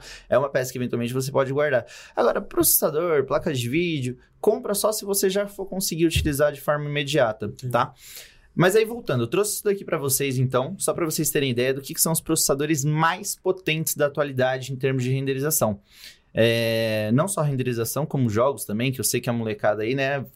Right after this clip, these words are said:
Speaker 1: assim como eu aqui, o pessoal nunca utiliza o computador pra apenas uma coisa, né? Utiliza pra várias. Então, o pessoal do trabalho, o pessoal que quer o máximo de jogo ali, a máxima resolução,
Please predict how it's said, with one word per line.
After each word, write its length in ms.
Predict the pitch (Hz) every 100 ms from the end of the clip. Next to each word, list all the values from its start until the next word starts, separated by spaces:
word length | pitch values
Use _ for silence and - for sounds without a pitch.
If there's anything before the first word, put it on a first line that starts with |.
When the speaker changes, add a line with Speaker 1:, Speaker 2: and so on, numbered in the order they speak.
| _ - 107
Speaker 1:
assim 260 | 107 117 113
como 280 | 117 113
eu 160 | 113 113
aqui, 280 | 113 147 185
o 80 | 202
pessoal 480 | 180 - 165 180 180
nunca 380 | 165 202 190
utiliza 480 | 185 165 160 147 139
o 20 |
computador 460 | 135 135 139 127 139
pra 140 | 160
apenas 380 | 156 143 151 120
uma 220 | 135 156
coisa, 440 | 151 123 107 98 98
né? 140 | 113
Utiliza 400 | 110 - 120 120
pra 160 | 139 151
várias. 380 | 117 101 - - - - -
Então, 280 | 127 139 165
o 60 | 160
pessoal 320 | 170 170 170
do 260 | 160 147
trabalho, 600 | 175 - 156 135 139 135
o 40 | 131
pessoal 400 | 135 - 135 139
que 160 | - -
quer 180 | - 151
o 80 | 147
máximo 520 | 135 143 151 - 135
de 180 | 127 131
jogo 420 | 117 135 131 117
ali, 240 | 117 127 120
a 60 |
máxima 340 | 120 131 131 127
resolução, 680 | 123 120 123 - 131 131